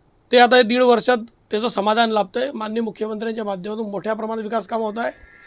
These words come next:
कार्यकर्त्यांनाही दिलासा मिळतो आहे आणि खूप सुंदर पद्धतीत एक विकासाचं काम मुक्ताईनगर विधानसभा मतदारसंघात करता आलं म्हणून खऱ्या अर्थाने त्यांचे आभार मानले तितके कमी आहे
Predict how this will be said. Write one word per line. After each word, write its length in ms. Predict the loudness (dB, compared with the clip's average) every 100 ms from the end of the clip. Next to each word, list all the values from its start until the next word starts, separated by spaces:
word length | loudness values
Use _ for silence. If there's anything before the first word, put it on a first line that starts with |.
| -20 -20 -6
कार्यकर्त्यांनाही 720 | 0 2 4 2 2 0 2 0
दिलासा 380 | 2 2 2
मिळतो 260 | 0 -2 0
आहे 100 | -2
आणि 120 | -2
खूप 200 | -6 -8
सुंदर 340 | -4 4 4 6
पद्धतीत 400 | 2 0 -2 -8 _ _ _ _ -8
एक 160 | -6 -4
विकासाचं 640 | 4 4 6 4 2 0
काम 320 | 6 6 6
मुक्ताईनगर 500 | -2 -2 -2 0 0
विधानसभा 320 | 0 0 0
मतदारसंघात 460 | -2 -2 -2 -2 -6 -6
करता 280 | -2 2
आलं 180 | 2 0 -8 _ _ _ -20 -6
म्हणून 120 | 0
खऱ्या 240 | 4 8 8
अर्थाने 240 | 6 4
त्यांचे 200 | 2 6
आभार 340 | 6 8 6 6 -4 _ _ _ _ -4
मानले 320 | 0 4 4
तितके 240 | 2 -4
कमी 280 | -2 0 2
आहे 140 | 2